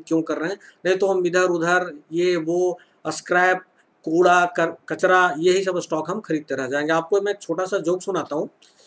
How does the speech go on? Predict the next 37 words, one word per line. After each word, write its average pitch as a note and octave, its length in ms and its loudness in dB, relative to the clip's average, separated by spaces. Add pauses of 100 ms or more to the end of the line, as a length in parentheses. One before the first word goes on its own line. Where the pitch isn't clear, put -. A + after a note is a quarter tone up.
(160)
थोड़ा D#3+ 180 0
सा E3 100 0
video D#3+ 380 2
हो D#3+ 120 4
सकता E3 220 -4
है E3+ 60 2
कि D#3 100 -4
लंबा D3+ 240 0
हो D3+ 140 0
जाए E3 140 0
मगर D3+ 200 -4
आप C#3+ 160 -4
लोग D#3 120 -2
enjoy D3 260 0
करेंगे। C#3+ 300 -8 (1400)
कि A3+ 480 0
एक G3+ 180 6
आदमी E3+ 280 4
था G3+ 160 -4
वो G3+ 120 4
doctor E3+ 320 -2
के G3 120 -4
पास F3+ 240 -2
गया E3 320 4
और E3+ 300 4
doctor D#3 300 -2
को F3 180 -2
उसने E3 280 -4
prescription D#3+ 540 -6
दिखाया D3+ 340 -4 (220)
और C#3 160 0 (520)
दवा D3+ 200 2
का D#3+ 120 -2
जो D3 100 0
पर्चा - 300 -6
होता C#3 280 -4
है - 120 -8